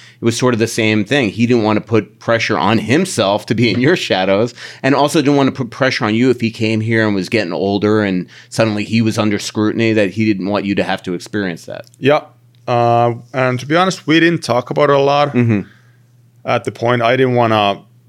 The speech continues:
Speaker 2: I, obviously, he, he's gonna make his own decisions and, and, and things like that, but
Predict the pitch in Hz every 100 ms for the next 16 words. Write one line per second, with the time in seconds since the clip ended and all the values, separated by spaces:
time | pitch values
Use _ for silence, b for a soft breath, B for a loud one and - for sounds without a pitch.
0 | _ _ _ - 113 110 104 113 107 98
1 | - 98 95 110 117 113 113 101 101 110
2 | 104 101 101 92 107 101 107 101 90 87
3 | - 101 90 87 90 92 98 - 98 -
4 | 98 95 - 92 87 -